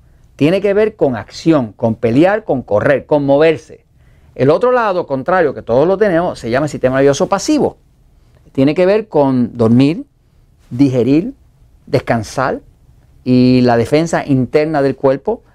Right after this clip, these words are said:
del sistema inmune, ¿ok? Así que el lado este que está acá es como si fuera el acelerador, sistema nervioso excitado. El lado este que está contrario, pasivo, es como si fuera el freno del cuerpo, ¿no?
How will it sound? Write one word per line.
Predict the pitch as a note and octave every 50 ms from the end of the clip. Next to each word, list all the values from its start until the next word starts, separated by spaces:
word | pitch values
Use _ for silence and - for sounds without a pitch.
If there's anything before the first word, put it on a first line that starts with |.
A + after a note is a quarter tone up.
| _ _
del | - - A#2 A#2 A2+ A2+ A2+ A2+ A2
sistema | - - A#2 A#2+ B2 C#3 C3+
inmune, | C3 C3 B2+ G2 E2+ - -
¿ok? | - - D#3+ E3 - _ -
Así | - A2+ - D#3
que | - C3 - -
el | C3+ D#3
lado | G3 A#3 C4 C#4 D4
este | C#4+ C#4 - B3+
que | B3 A#3
está | - - A#3+
acá | A3+ A3 A3 G#3 G3+ - _ _ _ _
es | - B2
como | - F#3 F3+ F3
si | - D3
fuera | - F3+ F#3
el | F#3
acelerador, | F3+ D3+ - E3+ D3+ D3+ C#3 C3+ C3+ C3 G#2+ - _ _ _ _ _ _
sistema | - G#2 - G2+ G2 G2+
nervioso | G2+ G#2 A2+ A2 C3
excitado. | B2 - E3+ E3 C4 C4 A3+ C3+ - - _ _ _ _ _ -
El | - A#2+ B2
lado | C#3 D#3 F#3 A3 A#3+
este | B3 B3 - A#3
que | -
está | - A3 G#3+
contrario, | A3 A#3 A3+ - B3 A3+ G3+ F3 D#3 -
pasivo, | - B2 A#2 - - A3 F#3+ E3 C3+ B2
es | C3+
como | - D3 C3+
si | A#2+ C3+
fuera | A#2 C#3 C3 C3
el | B2
freno | A#2+ - C#3 C#3+ C#3+ C#3+ C#3+
del | C#3+ C#3 B2+
cuerpo, | - D3+ D3 A#2+ G#2 - - -
¿no? | D#3 G3+